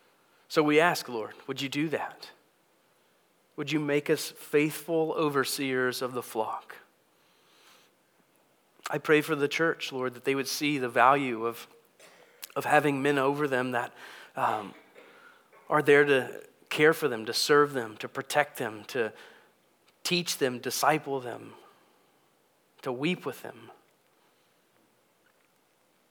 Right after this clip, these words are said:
God, we, we just want to honor you. We want to build your kingdom. We want to proclaim your word. We want to grow into your likeness.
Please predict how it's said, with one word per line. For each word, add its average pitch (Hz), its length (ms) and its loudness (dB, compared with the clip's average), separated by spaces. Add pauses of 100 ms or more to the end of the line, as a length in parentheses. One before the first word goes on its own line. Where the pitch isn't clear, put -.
(680)
God, 135 100 -4
we, 147 300 -2 (520)
we - 60 -16
just 156 220 -8
want 156 140 -2
to 131 80 -2
honor 131 320 0
you. 117 420 -8 (100)
We 143 100 -10
want 143 160 -2
to 127 40 -4
build 139 320 0
your 131 160 -2
kingdom. 131 580 -6 (800)
We 156 80 0
want 147 120 0
to - 40 -20
proclaim 147 460 2
your 131 160 0
word. 127 520 -2 (960)
We 143 80 -6
want 147 120 0
to 135 80 2
grow 135 600 4 (100)
into 135 220 -10
your 131 200 -2
likeness. 120 800 -2